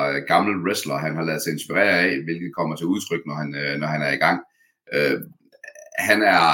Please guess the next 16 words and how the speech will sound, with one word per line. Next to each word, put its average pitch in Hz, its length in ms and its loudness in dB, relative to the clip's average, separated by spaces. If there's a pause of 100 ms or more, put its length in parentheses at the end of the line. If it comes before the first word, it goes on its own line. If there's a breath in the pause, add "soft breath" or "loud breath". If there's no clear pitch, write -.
(140)
en 80 140 -4 (120)
ekstrem 117 440 0
karismatisk 90 600 0
person. 95 320 -4 (600)
Øh, 82 400 -2 (140)
er - 160 6
lidt - 140 -4
flashy, 107 540 2
men 92 220 -2
kan 101 240 2
faktisk 87 220 0
også, 85 320 -4
øh, 78 240 -6
nogle 82 220 -6
solide, 90 340 0 (100)
øh, 71 80 -8